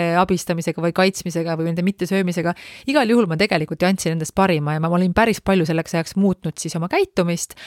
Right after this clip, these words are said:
aga see ei olnud ikkagi good enough. Ja ma tundsin, et sellised äärmused ükskõik milles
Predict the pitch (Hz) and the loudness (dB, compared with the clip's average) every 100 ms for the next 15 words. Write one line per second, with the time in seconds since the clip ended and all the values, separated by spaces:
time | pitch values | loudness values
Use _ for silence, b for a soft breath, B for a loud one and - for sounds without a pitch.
0 | B B - 196 170 220 233 - 302 - | B B -4 -2 2 2 2 -2 -6 -4
1 | 202 170 202 247 190 180 196 - - _ | -2 0 2 4 4 2 0 -6 -20 _
2 | _ B B - 196 196 330 415 - 170 | _ B B 0 2 4 2 0 -4 -4
3 | - 269 262 165 226 254 233 165 151 151 | -2 -2 0 -2 2 2 2 0 -4 -6
4 | - - 294 - - 233 - 180 190 165 | -8 -4 -2 -4 -2 -2 0 0 2 2
5 | 151 - | -2 -10